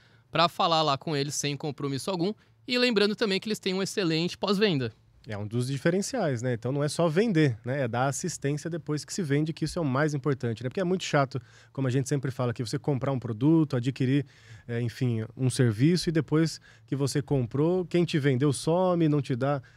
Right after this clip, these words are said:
Speaker 2: a devida atenção e você sofre por aquilo. Então fica
Speaker 1: É.
Speaker 2: um custo até mais alto ainda, né?
Speaker 1: Isso aí.
Speaker 2: Então
Speaker 1: É porque
Speaker 2: eles têm um pós-venda muito bacana, bem legal mesmo.
Speaker 1: Plano de saúde é pra ser usado.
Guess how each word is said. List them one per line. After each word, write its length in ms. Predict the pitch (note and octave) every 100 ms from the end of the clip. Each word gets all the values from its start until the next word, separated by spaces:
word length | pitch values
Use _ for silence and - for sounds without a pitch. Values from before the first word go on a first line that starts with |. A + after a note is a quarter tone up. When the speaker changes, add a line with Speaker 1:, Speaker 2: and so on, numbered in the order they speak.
| - -
Speaker 2:
a 100 | C3
devida 440 | B2+ A2+ C3+ C3
atenção 440 | B2+ C3+ A#2 - D3+
e 40 |
você 120 | D#3
sofre 500 | - - C#3+ C#3+ D3
por 180 | C3 D3
aquilo. 260 | C3+ - A#2
Então 160 | C#3
fica 240 | B2+ - D#3+
Speaker 1:
É. 40 |
Speaker 2:
um 40 |
custo 340 | C3+ F3 F#3 E3
até 240 | - F3+
mais 300 | G3 F3+ B2
alto 300 | C3+ C3 B2
ainda, 260 | A2+ G#2+ G#2
né? 80 | B2+
Speaker 1:
Isso 80 |
aí. 60 | D#3
Speaker 2:
Então 100 | D3
Speaker 1:
É 200 | D3+ -
porque 120 | -
Speaker 2:
eles 140 | B2 A#2
têm 100 | C#3+
um 60 |
pós-venda 580 | D3 C3+ G#2 C3+ D#3 D3+
muito 340 | B2+ A#2 E3
bacana, 380 | F3 D#3 - D3+
bem 220 | B2+ C3+
legal 260 | F3+ E3 D#3
mesmo. 340 | D3+ A2+ G2
Speaker 1:
Plano 260 | G2+ D3 E3+
de 60 | D#3
saúde 360 | D#3+ D3+ D#3+
é 20 |
pra 140 | F3+ G#3
ser 140 | -
usado. 440 | G#3+ A#2 A2+ A2+